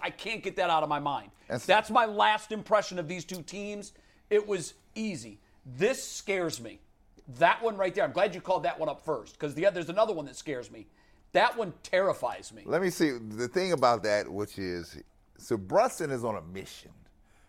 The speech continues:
Speaker 2: See, if
Speaker 1: And,
Speaker 2: you
Speaker 1: and
Speaker 2: don't,
Speaker 1: that
Speaker 2: if you,
Speaker 1: scares
Speaker 2: if,
Speaker 1: me.
Speaker 2: if you don't know the story about him and his departure out of Dallas,
Speaker 1: Yes.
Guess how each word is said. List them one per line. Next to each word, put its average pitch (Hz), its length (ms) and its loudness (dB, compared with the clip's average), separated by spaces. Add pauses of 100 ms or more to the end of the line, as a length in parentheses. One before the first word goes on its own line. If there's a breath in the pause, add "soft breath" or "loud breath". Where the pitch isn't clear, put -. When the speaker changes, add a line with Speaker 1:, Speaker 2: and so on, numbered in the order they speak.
Speaker 2:
See, - 180 -4
if 147 120 0
Speaker 1:
And, 160 140 4
Speaker 2:
you 170 60 2
Speaker 1:
and 151 100 6
Speaker 2:
don't, 196 140 8
Speaker 1:
that - 20 -4
Speaker 2:
if 175 100 -6
you, 202 60 2
Speaker 1:
scares 190 140 2
Speaker 2:
if, 165 100 -10
Speaker 1:
me. 170 60 0
Speaker 2:
if 156 80 0
you 180 140 -2
don't 190 320 4
know 175 180 2
the 160 80 -2
story 143 720 2
about 110 520 2
him 120 260 -6
and 101 320 -8
his 110 180 -10
departure 107 480 0
out 95 100 0
of 78 160 -10
Dallas, 73 440 -4
Speaker 1:
Yes. - 440 -4